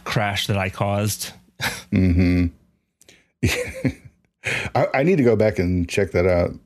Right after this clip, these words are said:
Speaker 2: That sounds bananas. All right, before the tilt question, um, do you have a most memorable race? And was it because of the seed or the situation?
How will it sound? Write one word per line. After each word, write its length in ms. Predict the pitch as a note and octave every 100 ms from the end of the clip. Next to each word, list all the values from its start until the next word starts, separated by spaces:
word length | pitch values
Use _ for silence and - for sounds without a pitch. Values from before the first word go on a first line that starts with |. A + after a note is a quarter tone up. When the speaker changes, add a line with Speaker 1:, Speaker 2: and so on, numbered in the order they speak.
| -
Speaker 2:
That 180 | G#2 -
sounds 280 | G2 F#2
bananas. 580 | - F#2+ F#2 F#2 F2 - - _ _ _ -
All 80 | B2+
right, 120 | G2
before 280 | G2 D3+ C#3
the 140 | C3
tilt 220 | C3+ B2+
question, 580 | A#2 G#2+ - G#2 G2 F#2+ _ _ _ _ -
um, 720 | G2+ G2+ F#2+ F#2 F2+ F#2 F2+ - G#2
do 100 | G#2
you 60 | C3+
have 120 | B2+
a 80 | C3+
most 340 | C3 B2+ -
memorable 480 | A#2+ A#2 A2+ G#2 G2+
race? 520 | F#2+ D#2+ - - - - _ _ _ _ _ -
And 280 | G#2 G#2 -
was 120 | A2+
it 80 | G#2+
because 200 | F#2 G#2+
of 60 | F2+
the 60 |
seed 340 | F2 A#2+ A#2+ G2+
or 100 | F#2
the 80 | E2+
situation? 640 | F#2+ F2 F2 - F2+